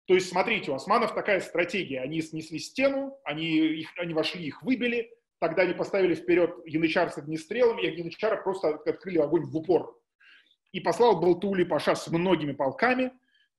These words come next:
и три тысячи отборных воинов своих, и приказал, чтобы разыскали императора, хотя бы ценой жизни, или с пищали бы убили его. Можно даже, я думаю, верить этому слову Нестора Искендера, потому что турки знали про ли-, знаете, хорошо через разных шпионов, про лидеров,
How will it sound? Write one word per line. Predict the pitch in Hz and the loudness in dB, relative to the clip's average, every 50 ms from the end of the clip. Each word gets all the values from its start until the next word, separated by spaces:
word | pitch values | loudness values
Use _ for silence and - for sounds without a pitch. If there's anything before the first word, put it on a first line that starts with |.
| _ _ | _ _
и | - 165 | -8 -6
три | 160 196 180 | -2 -2 -2
тысячи | 180 220 196 - - | -2 -2 -2 0 2
отборных | 190 165 139 156 170 156 151 139 - - | 2 2 2 2 0 0 0 -4 -2 0
воинов | 175 - 240 220 214 - | 2 2 2 0 -4 -6
своих, | - - 175 180 190 185 - | -4 0 0 0 0 0 -2
и | 165 | -4
приказал, | 156 160 156 165 151 185 175 | -4 -2 -2 0 0 0 0
чтобы | - - 156 156 | -2 -2 -2 -2
разыскали | 156 143 160 156 - - 202 185 165 | 0 -2 -2 -4 0 2 2 4 4
императора, | 160 151 - - 170 160 160 143 - 131 - - | 2 0 2 0 2 2 2 0 -2 -6 -12 -12
хотя | - - - 160 | -10 -6 -4 -2
бы | 151 151 | -2 -2
ценой | 147 - 160 147 143 139 | -2 -4 -6 -4 -4 -4
жизни, | 117 190 254 240 247 214 | -2 -2 -2 -2 -2 -4
или | 170 151 | -4 -6
с | 147 - | -6 -10
пищали | - 139 - - 190 196 190 160 | -10 -8 -2 0 2 2 2 2
бы | 143 143 | -2 -2
убили | 139 131 143 160 156 147 | -6 -6 -6 -4 -2 0
его. | 143 139 143 143 147 120 - - _ _ - _ _ _ _ - | 0 0 0 0 -2 -4 -4 -8 _ _ -20 _ _ _ _ -8
Можно | 147 170 214 285 302 220 226 233 233 226 185 | -4 0 2 4 4 2 0 -2 -2 -2 0
даже, | 151 190 190 175 202 185 - | 0 0 0 0 -2 -2 -2
я | 185 185 | -2 -2
думаю, | 185 208 196 170 151 | -2 0 0 0 2
верить | 147 226 220 165 135 - | 2 2 2 2 0 -4
этому | 143 - 143 139 | -8 -10 -10 -8
слову | - - 175 147 147 | -4 -2 -2 -2 -2
Нестора | 156 170 165 - - 151 151 | -4 -4 -6 -4 -4 -6 -6
Искендера, | 143 - - 160 165 190 254 254 226 | -6 -8 -10 -4 2 4 4 4 4
потому | - - - 160 175 | -2 -4 -8 -8 -8
что | - - - | -8 -10 -10
турки | - - 233 226 - - 185 | -10 -10 -14 -12 -8 -6 -6
знали | 143 127 147 170 196 202 208 208 196 185 | -6 -6 -6 -4 0 2 2 2 2 0
про | - - 170 165 | -2 -2 -4 -4
ли-, | 165 185 196 175 | -4 -4 -8 -10
знаете, | 160 196 220 214 - | -8 -10 -10 -10 -10
хорошо | - - 156 - - 196 | -8 -8 -8 -6 -8 -12
через | - - 147 143 | -14 -12 -8 -8
разных | 151 151 - 135 - | -8 -8 -8 -12 -18
шпионов, | - - - 190 233 220 190 - - | -12 -6 -2 -2 -2 -2 -4 -8 -6
про | - 156 | -4 -4
лидеров, | 165 185 247 294 196 190 156 131 | -2 -2 -4 0 0 0 0 0